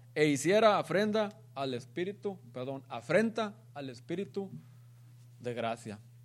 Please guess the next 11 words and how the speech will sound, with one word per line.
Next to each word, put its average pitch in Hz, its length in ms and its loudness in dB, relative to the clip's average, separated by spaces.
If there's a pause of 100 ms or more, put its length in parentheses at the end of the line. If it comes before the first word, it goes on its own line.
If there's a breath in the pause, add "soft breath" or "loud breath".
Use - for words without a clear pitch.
(920 soft breath)
Esperamos, 156 600 0
hermanos, 170 420 -2
que 156 160 -2
ninguno 147 420 -2
de 185 60 -2
nosotros 170 420 -4
nos 156 120 -6
encontremos 147 580 -6
en 143 100 -6
esta 156 240 -6
situación. 127 480 -8